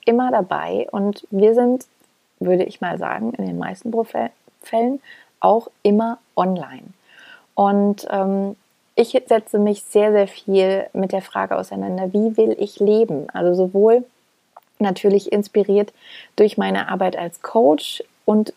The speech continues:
auch im, ja, im Austausch mit meinen Klientinnen, aber ganz persönlich auch für mich selbst, weil ich natürlich immer wieder herausfinden will, wie will ich leben, wie will ich mein Leben gestalten, wie kann ich andere Menschen dazu inspirieren,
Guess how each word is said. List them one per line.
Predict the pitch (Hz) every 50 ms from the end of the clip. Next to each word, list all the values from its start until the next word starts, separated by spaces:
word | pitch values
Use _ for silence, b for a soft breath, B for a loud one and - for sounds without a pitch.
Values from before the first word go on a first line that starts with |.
| _ _
auch | - 202 196 - -
im, | - 190 190 190 185 208 220 - - _ _ _ _ _ _ _
ja, | - 190 190 190
im | 196 196
Austausch | 196 - 196 202 202 - - 196 190 -
mit | 202 -
meinen | 202 190 196 190
Klientinnen, | 190 - 202 214 226 240 - 220 208 208
aber | 202 202 196
ganz | - - 247 285 294 -
persönlich | - 233 226 208 220 226 220 220 226 220 220 _ B B B B B B B B B
auch | - 220 220
für | - - 226
mich | 220 214 214 - -
selbst, | 226 226 226 208 - - - -
weil | 180 170 175 -
ich | 175 - -
natürlich | 214 202 - - 220 208 202 202 202 202 - b b b b b b b b b b b b -
immer | 240 247 254 262 262 254 226 208
wieder | 220 226 214 233 226 220 220 214 214 - - _ _ _ _
herausfinden | _ - 208 - 214 254 - - - 208 185 165 165
will, | 175 170 170 165 170
wie | 202 214 226 226
will | 240 226 220
ich | 208 -
leben, | - 208 220 233 240 233
wie | 214 208 190 190
will | 196 196
ich | 190 - -
mein | 196 196 196
Leben | 190 185 180
gestalten, | 185 190 - - - 196 196 214 240 247 - 240 220
wie | 202 196
kann | 190 - - 190 185
ich | 185 185 - -
andere | - 220 240 247 262 240 226
Menschen | 220 220 214 208 - - 214
dazu | 214 208 - - -
inspirieren, | - 202 - _ - 196 196 196 196 190 196 202